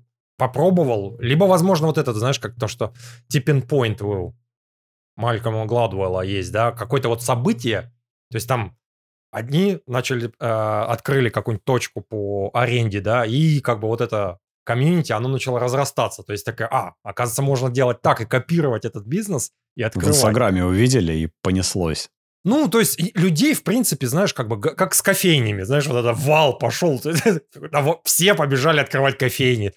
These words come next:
Speaker 1: точки кофейни. А вот там, знаешь, были сначала вот эти кофейни, типа шоколадница, ещё что-то, вот это, то есть громоздкое, то есть это кафе.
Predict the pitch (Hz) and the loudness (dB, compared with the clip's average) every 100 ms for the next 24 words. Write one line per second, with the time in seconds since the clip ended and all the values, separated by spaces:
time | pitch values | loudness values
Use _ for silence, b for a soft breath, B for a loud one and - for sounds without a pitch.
0 | _ - 185 196 - 143 143 123 123 110 | _ 0 4 4 2 -2 -2 -2 -2 -2
1 | 113 127 _ _ 147 139 165 131 170 175 | -4 -6 _ _ -2 2 2 2 2 0
2 | 147 156 156 135 135 120 117 151 131 107 | 0 0 0 0 -4 -2 -2 0 -2 -2
3 | - 110 113 104 - 110 127 147 131 110 | -6 -4 -2 -2 -4 -2 0 0 0 -4
4 | 113 - 147 - 117 107 _ _ - 127 | -4 -2 -4 -4 -6 -6 _ _ -4 -2
5 | 120 - 127 117 117 139 151 156 131 - | -2 -2 -2 -2 2 2 4 4 2 -4
6 | 95 101 101 120 - 120 - 135 87 | -8 -8 -6 -4 -2 -2 2 2 2